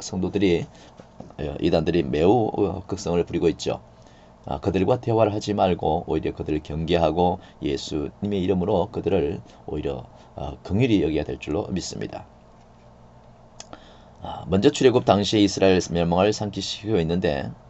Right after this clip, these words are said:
하나님께서는 이스라엘 백성들을 고통받고 있는 애굽에서 구원해 주셨다는 것을 강조하고 있습니다. 그럼에도 불구하고 그들은 출애굽 후에도 불신앙과 원망으로 인하여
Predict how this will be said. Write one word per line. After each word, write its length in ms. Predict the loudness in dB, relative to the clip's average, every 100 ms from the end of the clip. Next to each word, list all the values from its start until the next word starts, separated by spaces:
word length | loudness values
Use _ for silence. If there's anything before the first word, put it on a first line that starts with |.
| -20 -20 -2
하나님께서는 680 | 4 6 6 2 4 2 2
이스라엘 280 | 0 2 2
백성들을 360 | 2 0 0
고통받고 540 | 0 -2 0 0 0 0
있는 260 | 2 2
애굽에서 540 | 2 2 2 0 2 0
구원해 320 | 0 -2 -2
주셨다는 400 | -6 -8 -4 -2
것을 320 | -2 -2 -2
강조하고 420 | -2 -4 -2 -2
있습니다. 420 | -2 -4 -10 -10 -12 -16 -20 -20 -20 -14 -2
그럼에도 300 | 2 4 4
불구하고 600 | 6 8 8 8 6 4
그들은 400 | 2 0 2 0
출애굽 400 | 0 0 0 0
후에도 300 | 2 2 2
불신앙과 560 | -2 -2 -2 0 4
원망으로 420 | 4 4 2 2
인하여 460 | 2 4 4 2 0